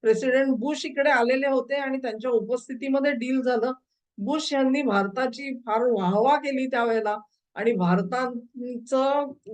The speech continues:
गणितामधलं जे योगदान आहे, त्याच्यावरतीही ते चांगले शब्द बोलले. मला आठवतंय, एकाही, अ,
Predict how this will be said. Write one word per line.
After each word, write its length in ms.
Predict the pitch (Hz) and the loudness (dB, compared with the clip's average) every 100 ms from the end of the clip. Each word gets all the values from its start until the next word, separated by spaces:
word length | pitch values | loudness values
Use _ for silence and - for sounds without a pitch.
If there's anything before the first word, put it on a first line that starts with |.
| 175 196 | -2 0
गणितामधलं 840 | 226 277 285 294 277 240 233 277 | 0 0 0 0 0 -2 0 0
जे 160 | 269 269 | 0 0
योगदान 520 | 226 226 233 294 302 | 2 2 2 -2 0
आहे, 240 | 220 240 247 _ _ _ _ | -2 -4 -6 _ _ _ _
त्याच्यावरतीही 800 | 214 196 294 302 294 277 339 349 | -6 -2 0 2 0 -2 -6 -6
ते 160 | 349 339 | -4 -4
चांगले 420 | 330 262 262 285 | -2 -4 -4 -4
शब्द 320 | 277 220 269 | -8 -6 0
बोलले. 380 | 269 240 226 269 | 2 2 2 -2
मला 220 | 254 269 | -2 -2
आठवतंय, 640 | 220 190 190 294 285 226 220 - _ _ - | -2 -4 -6 -6 -4 -4 -6 -14 _ _ 2
एकाही, 920 | 220 220 277 285 277 294 339 370 349 | 2 2 2 4 4 0 -2 -4 -6
अ, 40 | 226 | -12